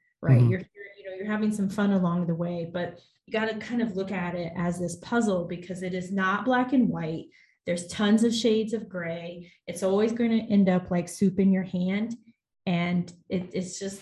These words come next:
Speaker 1: how it is. And I love it.
Speaker 2: Mm-hmm,
Speaker 1: <laughs>
Speaker 2: mm-hmm. What about time? I mean, you know, a lot of people, and I, I think I'm one of them, where it's just like, I don't have a lot of patience to get things done. I want them done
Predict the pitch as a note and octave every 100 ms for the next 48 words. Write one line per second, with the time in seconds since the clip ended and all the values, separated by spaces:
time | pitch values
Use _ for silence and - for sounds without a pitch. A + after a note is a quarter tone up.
0 | - - G3+ G3 G3+ A3+ C#4 F3+ F#3 A3+
1 | F#3+ A#3+ - - - _ _ - C3+ B2+
2 | B2+ - - C3 A#2+ C3+ C3 _ _ _
3 | - - - - - _ _ E3 F3+ F3+
4 | G#3+ G3+ F3 - D#3 D3+ D#3+ C#3+ C#3 C3+
5 | C3 C3+ B2 A#2+ _ _ _ _ _ _
6 | _ _ D#3 D3+ D3 D3 C3 D3 C3+ C#3
7 | C3+ B2 B2+ C3 - - C#3+ C3 B2 B2
8 | C3 B2+ C3 B2 A2+ A2+ - - A#2+ -
9 | A#2 - C3+ C3+ C3 C#3 B2+ A#2+ A#2+ A2+
10 | - C#3+ C3 B2 - - A#2+ C3 - C#3
11 | A#2+ A#2 - B2+ B2+ B2+ B2 B2 C3 B2
12 | A#2 B2 A#2+ A#2